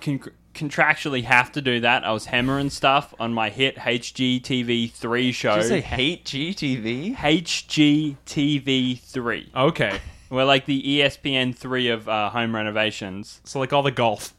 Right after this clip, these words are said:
Speaker 1: Exactly. Uh, and I was just, like, hammering through some drywall,
Speaker 3: <laughs>
Speaker 1: creating, like, a
Speaker 3: Wait, no,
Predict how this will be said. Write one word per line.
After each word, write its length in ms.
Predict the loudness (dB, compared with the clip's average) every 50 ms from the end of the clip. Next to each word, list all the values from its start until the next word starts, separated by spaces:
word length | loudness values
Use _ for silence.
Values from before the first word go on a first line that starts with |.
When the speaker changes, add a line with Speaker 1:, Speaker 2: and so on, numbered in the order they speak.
| _ -4
Speaker 1:
Exactly. 760 | -4 -4 -2 2 6 6 8 8 6 4 2 0 0 -2 -4 -6
Uh, 420 | -2 0 0 2 2 2 0 -2 -4 -8 -16 -20 _ _ _ _ _ -6
and 120 | -2 -2
I 40 | 0
was 120 | -2 -2 -4
just, 140 | -6 -4
like, 180 | -4 -4 -4 -6
hammering 420 | -4 -2 0 0 2 2 0 0
through 200 | 0 0 -2 -2
some 180 | -2 -2 -4 -2
drywall, 760 | 0 2 2 2 2 2 0 -2 -2 -2 -2 -4 -6 -10 -12
Speaker 3:
<laughs> 20 |
Speaker 1:
creating, 340 | -6 0 0 2 4 6 8
like, 320 | 10 10 10 10 10 8
a 160 | 8 8 8 8
Speaker 3:
Wait, 200 | 6 4 4 2 0
no, 340 | -2 0 2 2 2 0